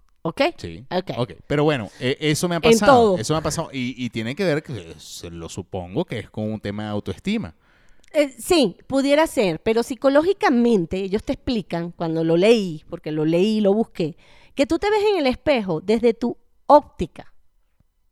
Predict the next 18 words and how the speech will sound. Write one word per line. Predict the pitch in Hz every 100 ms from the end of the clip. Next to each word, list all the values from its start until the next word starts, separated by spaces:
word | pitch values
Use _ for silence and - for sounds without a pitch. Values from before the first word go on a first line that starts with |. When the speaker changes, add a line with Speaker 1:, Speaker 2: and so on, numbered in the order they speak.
| _ _ _
Speaker 1:
Desde | 233 240 262
Speaker 2:
Ok. | -
Speaker 1:
tu | 254
óptica, | 269 - 392 -
te | 240
estamos | 214 208 262
hablando | 330 285 302
de | 311
la | 226
parte, | 220 - - _
el | - 214 226
ojo. | 226 92 156 - _ _
Cómo | 247 254
Speaker 2:
Ajá. | 294
Speaker 1:
te | 285
ve | 247 277
tu | - 254 226
ojo, | 185 170 165